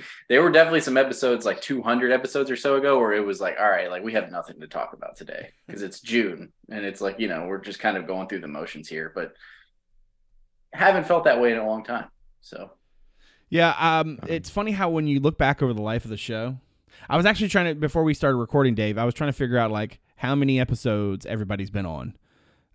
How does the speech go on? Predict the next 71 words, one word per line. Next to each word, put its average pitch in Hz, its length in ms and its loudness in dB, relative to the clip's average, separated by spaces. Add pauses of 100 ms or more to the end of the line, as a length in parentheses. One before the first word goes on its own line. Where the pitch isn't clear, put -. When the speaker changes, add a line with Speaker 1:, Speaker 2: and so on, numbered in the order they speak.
Speaker 2:
Um, 101 460 0 (180)
I 117 40 -2
mean, 120 100 0
clearly 143 320 4
I've 117 100 2
Speaker 3:
Yeah, - 60 2
Speaker 2:
been 120 60 4
Speaker 3:
I've 110 60 2
Speaker 2:
on 110 40 0
Speaker 3:
done 107 100 -4
the - 40 -10
same. 120 100 0
Speaker 2:
five 104 100 -2
hundred 113 220 0
of 85 140 -10
them. 80 160 -8 (260)
Um, 104 400 -2
Speaker 3:
Yeah. 62 160 -6 (540)
I'm 113 80 4
Speaker 2:
which 120 100 4
Speaker 3:
guessing 131 300 6
I've 107 120 2
been 104 140 4
on 98 100 2
probably 95 220 2
four 85 300 0
hundred 85 300 -2
and 71 60 -8
seventy, 78 520 -2
Speaker 2:
I - 20 -8
like - 60 -20
how - 1300 -20
Speaker 3:
four 85 180 2
sixty, 269 420 2
Speaker 2:
you 240 100 6
had 226 180 4
a - 20 6
Speaker 3:
somewhere 180 80 2
in - 20 4
Speaker 2:
number 220 180 8
Speaker 3:
that 185 80 6
Speaker 2:
ready. 131 240 2
Speaker 3:
range. 90 100 -12
Speaker 2:
That 185 160 2
was 175 140 2
good. 156 360 6
I, 135 140 0 (180)
I 156 120 0
like 160 260 -2
that. 87 240 -6 (260)
You, 170 240 -4
you 160 140 -4
Speaker 3:
Yeah. 151 100 -2
Speaker 2:
were, 151 100 -2
you 139 180 -2
were 170 60 4
already 156 200 6
thinking 151 240 4
about 95 160 0
this. 90 160 -8
That's 113 160 -4
good. 110 240 -4 (180)
Speaker 3:
Yep. 98 220 0 (580)
Speaker 2:
Why? 151 280 4
So 151 240 2
how 156 120 4
did 165 140 2
you 156 80 0
come 156 160 0
up 139 80 0
with, 123 160 -6